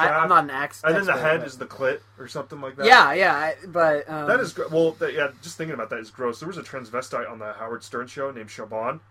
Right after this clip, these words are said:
Speaker 2: or Siobhan or some shit, and some guy had to, like, have her, that her vagina looks like that, like, after it's all whatever, it looks horrifying, and she, he had to have, he had to give her a mustache ride for, like, thirty seconds to win a big screen <laughs> T V or something like that.
Speaker 1: <laughs>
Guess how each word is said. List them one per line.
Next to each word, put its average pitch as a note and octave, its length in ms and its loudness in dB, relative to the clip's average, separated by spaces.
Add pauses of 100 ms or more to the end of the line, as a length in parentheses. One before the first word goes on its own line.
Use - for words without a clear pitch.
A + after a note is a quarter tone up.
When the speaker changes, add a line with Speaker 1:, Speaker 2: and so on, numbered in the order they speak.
Speaker 2:
or B2+ 60 -14
Siobhan C3 420 -2
or G#2 40 -10
some A2+ 180 -14
shit, A2+ 280 -8 (460)
and A#2+ 220 -6
some D3+ 180 -8
guy B2 200 0
had A#2+ 180 -12
to, B2+ 40 -14
like, G#2+ 320 -6 (420)
have B2+ 260 -2
her, C3+ 340 -2
that C3+ 200 -2
her B2+ 120 -8
vagina D3+ 540 -2 (200)
looks D3 280 -6
like A#2 140 -8
that, A#2 140 -6
like, A#2 140 -12
after A#2 180 -12
it's A#2+ 120 -14
all C3 140 -4
whatever, A#2+ 320 -6
it C#3 40 -8
looks C3+ 160 -10
horrifying, A#2+ 580 -4
and A#2+ 140 -16
she, C#3 180 -16 (300)
he D#3+ 80 -4
had G3 180 0
to G#3+ 140 -4
have, E3+ 340 0
he D3 120 -4
had F#3+ 80 -4
to F3 80 -14
give F#3 220 -4
her D#3+ 140 -2
a D3 80 -2
mustache C#3 480 -4
ride F3 280 -4 (440)
for, D3 160 -6
like, C3+ 400 -4 (360)
thirty E3+ 240 2
seconds D#3 480 -6
to - 100 -16
win C3+ 100 -6
a B2+ 60 -6
big B2+ 180 -10
screen D#3 300 -12
<laughs> - 0 -
T D#3 180 -10
V C3+ 140 -10
or B2+ 120 -12
something A#2 340 -12
like A2 120 -8
that. A2+ 220 -6 (160)
Speaker 1:
<laughs> - 0 -